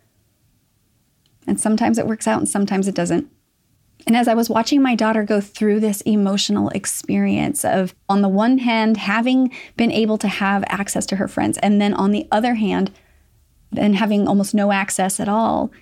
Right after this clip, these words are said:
it hit me. This is the way that we usually treat boundaries a lot of the time.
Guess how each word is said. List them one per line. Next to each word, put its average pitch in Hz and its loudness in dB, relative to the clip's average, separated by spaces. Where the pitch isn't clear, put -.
it 202 -2
hit 202 -2
me. - -4
This 202 0
is 196 0
the 226 -2
way 190 0
that - -6
we 269 0
usually 185 0
treat - -6
boundaries 190 -2
a 190 0
lot 196 -4
of 294 0
the 277 -2
time. 247 0